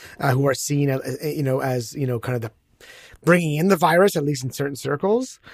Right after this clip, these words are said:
Um, so, uh, but again, even that section, it, it kind of, like,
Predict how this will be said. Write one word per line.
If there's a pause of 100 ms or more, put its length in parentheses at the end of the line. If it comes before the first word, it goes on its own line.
(260)
Um, (1080)
so, (460)
uh,
but
again,
even
that
section,
it,
it
kind
of,
like,